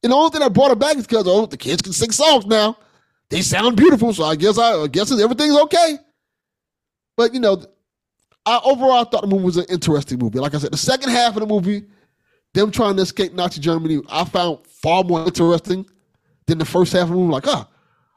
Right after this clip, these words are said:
I wish this would have been the whole movie." Also, the movie's way too long. It's three hours long, and it has a fucking intermission.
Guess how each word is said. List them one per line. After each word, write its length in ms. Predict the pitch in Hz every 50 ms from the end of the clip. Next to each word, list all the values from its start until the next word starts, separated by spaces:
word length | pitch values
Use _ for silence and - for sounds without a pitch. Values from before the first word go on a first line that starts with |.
| _ -
I 80 | 247 285
wish 160 | 220 208 196
this 180 | - - 226
would 60 | - 202
have 60 | 165
been 100 | 202 196
the 60 | 196
whole 160 | 190 202 208 208
movie." 220 | 233 226 147 156
Also, 280 | 185 269 302 - - 180
the 60 | 170
movie's 260 | 190 277 226 170 131
way 340 | 120 127 147 170 170 156 143
too 160 | - - 131
long. 300 | 117 110 101 87 80 - - _ _ _ _ _ _ _ _ _ _
It's 200 | - 262 247 - - _ _ -
three 220 | - 294 320 330
hours 320 | 294 254 262 247 254 226 196
long, 200 | 202 208 208 185
and 60 | 196 247
it 40 |
has 100 | 262 247
a 120 | 180 151 143
fucking 540 | - - - - - 269 302 - 285 254 220
intermission. 640 | 214 254 233 202 190 214 226 190 - - - -